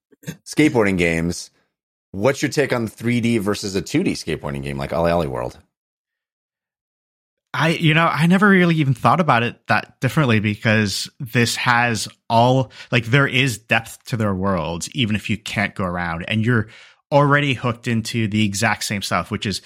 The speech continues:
Speaker 2: how can I put together the best line possible? How can I string these tricks together?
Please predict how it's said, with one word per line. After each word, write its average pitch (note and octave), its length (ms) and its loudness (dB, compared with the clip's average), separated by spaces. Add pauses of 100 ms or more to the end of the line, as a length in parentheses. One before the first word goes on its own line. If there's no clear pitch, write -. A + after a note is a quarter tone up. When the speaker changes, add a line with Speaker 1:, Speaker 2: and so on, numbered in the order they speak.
(100)
Speaker 2:
how B2+ 200 2
can C3 160 -6
I A#2 140 2
put A2+ 300 -6 (180)
together G#2 360 -2
the F#2 120 0
best G2 340 -2
line G2 240 -2
possible? F#2 680 -4 (160)
How A2+ 160 0
can A2+ 140 -4
I G#2 40 2
string G#2 320 -2
these G2 180 -4
tricks - 320 -6
together? F2+ 480 -6